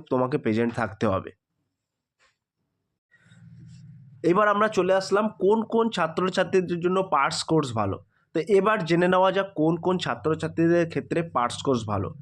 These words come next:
যে সকল ছাত্রছাত্রীদের কোনো একটি বিষয়ের প্রতি অগাধ ভালোবাসা নেই এবং যদি পরবর্তীতে কোনো নির্দিষ্ট বিষয় নিয়ে পড়াশুনো করতে না চেয়ে থাকে, তাহলে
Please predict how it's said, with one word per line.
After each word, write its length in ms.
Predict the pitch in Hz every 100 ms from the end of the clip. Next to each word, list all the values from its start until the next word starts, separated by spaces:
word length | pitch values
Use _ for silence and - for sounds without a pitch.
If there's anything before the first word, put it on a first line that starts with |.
| - - - - - - 101 -
যে 120 | 196
সকল 300 | 214 214 220 220
ছাত্রছাত্রীদের 840 | 180 151 170 175 180 165 180 180 170
কোনো 160 | 160 175 - 156
একটি 180 | 160
বিষয়ের 380 | 143 123 120 156
প্রতি 240 | 151 156 156
অগাধ 320 | 139 127 143 151
ভালোবাসা 520 | 113 117 127 131 131 135
নেই 320 | 113 143 123 - _ _ _ _ _ - _ _ _ 180
এবং 240 | 196 208 156 120
যদি 220 | 143 160 196
পরবর্তীতে 640 | 165 165 170 185 190 185
কোনো 260 | 180 180 190
নির্দিষ্ট 500 | 165 143 139 185 190
বিষয় 320 | 165 160 175
নিয়ে 220 | 175 170
পড়াশুনো 420 | 156 147 156 165 165
করতে 360 | 160 160 - 160
না 180 | 135 135
চেয়ে 280 | 143 175 170
থাকে, 220 | 147 123 151
তাহলে 340 | 147 135 170